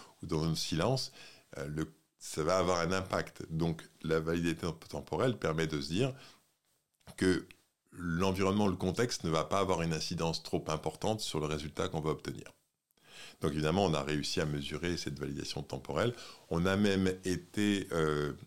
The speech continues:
euh, faire une validation, euh, euh, comment dire, une analyse factorielle confirmatoire, mais j'y reviendrai dans un autre,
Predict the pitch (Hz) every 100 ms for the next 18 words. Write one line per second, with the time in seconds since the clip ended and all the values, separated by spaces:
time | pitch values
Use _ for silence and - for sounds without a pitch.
0 | - 76 73 73 - - 80 76 73 76
1 | 76 71 - 80 78 69 - - - -
2 | _ _ - - - - - - - 76
3 | 73 69 80 82 82 80 - 80 - 80
4 | 85 80 76 98 92 82 78 - 101 82
5 | 78 78 80 - 90 82 82 95 85 76
6 | 78 73 78 98 98